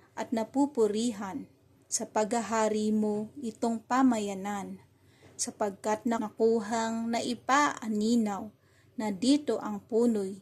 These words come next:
di na kailangan. Kung pahirap lamang ang ipadadala ng nangagpupuno sa aming sukat na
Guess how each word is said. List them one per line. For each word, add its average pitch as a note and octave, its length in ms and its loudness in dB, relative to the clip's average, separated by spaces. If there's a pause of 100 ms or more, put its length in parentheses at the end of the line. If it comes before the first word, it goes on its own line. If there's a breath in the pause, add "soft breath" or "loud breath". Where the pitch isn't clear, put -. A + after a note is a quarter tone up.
(140)
di A#3 280 6
na G#3 360 4
kailangan. G3+ 800 -4 (1300 soft breath)
Kung E4 320 6
pahirap A#3 580 2
lamang G#3 600 -2 (260)
ang - 100 -6
ipadadala G#3 1160 0 (560 soft breath)
ng B3+ 340 8 (140)
nangagpupuno A3 1200 2
sa - 400 -2
aming A#3 400 4
sukat - 560 -2
na G3+ 380 -6